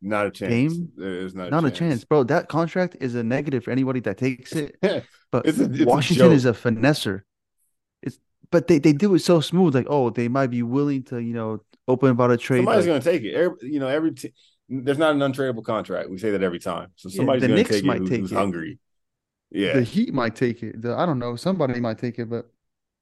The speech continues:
Speaker 2: Boston might take it, right? I would actually consider if I'm Boston doing a,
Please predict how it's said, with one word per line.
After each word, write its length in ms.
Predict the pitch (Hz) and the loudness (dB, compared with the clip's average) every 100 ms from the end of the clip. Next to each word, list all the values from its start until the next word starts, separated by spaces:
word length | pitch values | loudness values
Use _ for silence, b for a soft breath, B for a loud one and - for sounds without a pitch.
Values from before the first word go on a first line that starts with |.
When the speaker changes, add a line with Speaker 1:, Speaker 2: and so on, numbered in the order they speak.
| _ _ | _ _
Speaker 2:
Boston 460 | 131 113 147 226 120 | -2 2 2 2 2
might 140 | 113 | 2
take 220 | - 113 110 | 0 -2 0
it, 60 | |
right? 180 | 113 147 | 0 0
I 120 | 127 | 2
would 140 | 202 208 | 2 2
actually 280 | 180 180 | -2 -4
consider 340 | - 139 180 214 | -6 -6 -4 -4
if 120 | 143 | -4
I'm 120 | 131 | -4
Boston 440 | 117 180 175 127 120 | -2 -4 -4 -10 -6
doing 180 | 127 | -6
a, 160 | 117 | -6